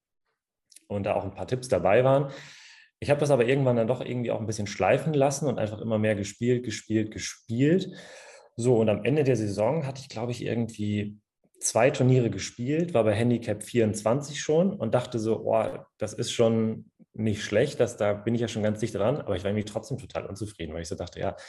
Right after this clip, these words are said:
die Zahl sieht zwar besser aus, aber es fühlt sich für mich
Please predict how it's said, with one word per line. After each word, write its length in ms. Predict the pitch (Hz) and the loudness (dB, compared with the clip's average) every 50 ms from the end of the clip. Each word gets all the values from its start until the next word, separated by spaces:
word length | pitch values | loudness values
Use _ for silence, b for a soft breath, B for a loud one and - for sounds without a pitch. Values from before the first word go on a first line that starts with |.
| B B B - | B B B -10
die 120 | 95 92 | -10 -8
Zahl 300 | - - 123 127 139 123 | -4 0 2 4 4 4
sieht 120 | 110 107 104 | 4 0 -2
zwar 220 | - - 92 87 | -4 -6 -6 -4
besser 360 | - 120 120 - 101 85 - | -2 -2 -2 0 -2 -2 -2
aus, 180 | - - - - | -4 -6 -8 -8
aber 120 | 92 - | -8 -8
es 120 | 90 - - | -8 -4 -2
fühlt 160 | 117 113 - | -2 -2 -2
sich 140 | 113 - - | -4 -8 -4
für 80 | - | -2
mich 380 | 98 117 120 - - b b | 0 0 0 -2 -6 b b